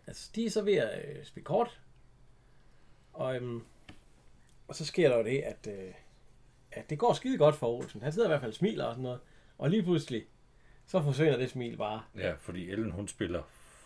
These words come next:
Speaker 2: frygteligt ud
Speaker 1: Ja.
Speaker 2: i forhold til hans.
Speaker 1: Og det er noget med, at Clausen, han siger, "Store slem." Ja, det er jo ikke nemt at spille på. <laughs> Kom, arme katte. Og så, øh, og det er noget med, at her sidder jeg med klør i alle farver, og så sidder du der med din sat.
Speaker 2: Eller ruder, eller hvad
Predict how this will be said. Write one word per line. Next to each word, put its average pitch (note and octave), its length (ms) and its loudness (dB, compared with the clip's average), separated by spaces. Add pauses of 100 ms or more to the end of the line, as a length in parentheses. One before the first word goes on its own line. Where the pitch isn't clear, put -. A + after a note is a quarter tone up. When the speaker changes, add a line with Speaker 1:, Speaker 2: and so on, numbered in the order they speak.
Speaker 2:
frygteligt F#3+ 420 8
ud F#2+ 260 0 (400)
Speaker 1:
Ja. D#3+ 220 4
Speaker 2:
i C#3+ 40 -2
forhold G#2 340 6
til F2+ 160 -2
hans. F2+ 460 -4
Speaker 1:
Og B2+ 220 -2
det A#2+ 80 -8
er B2 40 -8
noget D3 160 2
med, D#3+ 80 6
at C3 60 2
Clausen, C#3 240 0
han A#2+ 60 -8
siger, A#2 260 -6
"Store F3 340 2
slem." C#3 240 2
Ja, D#3+ 160 4
det D3+ 80 0
er D#3 40 2
jo G3 80 8
ikke C#4+ 140 4
nemt A3 100 4
at D3 60 0
spille D3 200 2
på. C3+ 80 -2 (180)
<laughs> D3 580 -6
Kom, C#3+ 200 0
arme C3+ 240 -2
katte. G#3+ 320 2 (840)
Og C#3+ 160 2
så, F3+ 260 10
øh, D3 120 4
og C#3+ 60 2
det E3 80 6
er F3+ 40 6
noget E3+ 160 6
med, D#3+ 100 8
at C3+ 220 8
her G3+ 140 6
sidder E3 220 4
jeg C#3 140 6
med B2+ 360 2
klør D#3+ 300 6
i C3 120 0
alle C#3+ 260 4
farver, C#3+ 400 10
og C3+ 80 -2
så F3 100 0
sidder D#3+ 320 0
du C3+ 60 -2
der D3 140 4
med F#3+ 120 -2
din E3+ 200 -6
sat. - 240 -4 (320)
Speaker 2:
Eller E2+ 200 -2
ruder, F#2 520 0
eller G2 440 -2
hvad - 20 -4